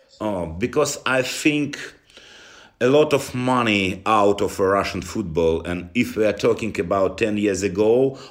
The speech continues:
or, for example, it's a very, very simple example, I think you understand me. Uh, for example, in two thousand sixteen, uh, Rubin bought,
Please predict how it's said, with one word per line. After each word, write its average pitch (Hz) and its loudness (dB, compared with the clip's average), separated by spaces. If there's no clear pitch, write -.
or, 139 4
for 131 0
example, 107 -4
it's 156 -6
a - -6
very, 165 6
very 160 2
simple 139 0
example, 101 -2
I 82 -2
think 127 -2
you 98 2
understand 90 -4
me. 90 -6
Uh, 98 -2
for 143 2
example, 147 0
in 143 0
two 156 4
thousand 131 2
sixteen, 160 -2
uh, 113 2
Rubin 123 0
bought, 139 4